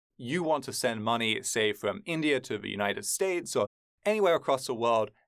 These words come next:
and you don't right now have a particularly easy, cheap, you know, affordable, quick way of doing so. But if you have Bitcoin and you're able to use the blockchain to verify transactions, um, you can essentially, you know, transfer Bitcoin to anyone who's using that blockchain,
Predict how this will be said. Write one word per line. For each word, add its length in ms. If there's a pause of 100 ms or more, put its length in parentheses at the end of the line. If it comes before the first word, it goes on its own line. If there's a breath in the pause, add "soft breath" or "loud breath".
and 340
you 160
don't 260
right 360
now 460
have 180
a 60
particularly 720
easy, 420
cheap, 400
you 80
know, 120
affordable, 560
quick 280
way 180
of 120
doing 280
so. 320 (320)
But 200 (200)
if 160
you 100
have 200
Bitcoin 540 (120)
and 320
you're 100
able 260
to 120
use 280
the 120
blockchain 420
to 60
verify 420
transactions, 840 (340)
um, 320
you 220
can 260
essentially, 720
you 120
know, 100
transfer 580
Bitcoin 460
to 340
anyone 360
who's 200
using 240
that 160
blockchain, 460